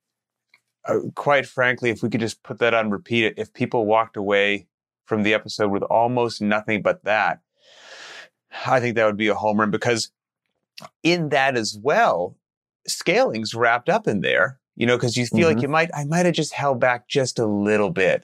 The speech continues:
Speaker 1: I, you know, either, uh, 'cause I slowed down a bit or used a, just a bit less loading, or I kicked the reps down just, I mean, just a bit," that you,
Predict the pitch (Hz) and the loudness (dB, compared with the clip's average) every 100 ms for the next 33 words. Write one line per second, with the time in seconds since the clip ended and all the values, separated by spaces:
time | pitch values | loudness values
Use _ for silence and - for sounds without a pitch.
0 | 87 110 110 107 - 123 117 110 - _ | -2 0 2 0 2 0 2 2 0 _
1 | _ _ - 95 90 92 110 104 98 - | _ _ -2 0 0 -2 -2 0 0 -4
2 | - 123 120 113 117 117 120 110 113 113 | -6 0 0 0 0 -2 -2 0 2 2
3 | 113 98 98 98 - 76 - - 131 131 | 0 -2 -2 -2 -4 -12 -6 0 2 2
4 | - 104 117 - 101 - 113 110 113 113 | -2 -2 0 2 0 -2 0 2 2 0
5 | 104 92 90 156 151 107 113 117 - 113 | 0 0 0 -2 -2 2 2 0 -2 -2
6 | 95 90 - 139 139 143 - 160 131 - | -2 -6 -4 0 0 0 0 -2 -2 -2
7 | 220 240 208 156 156 156 131 - 117 | 2 2 0 -2 0 0 0 0 0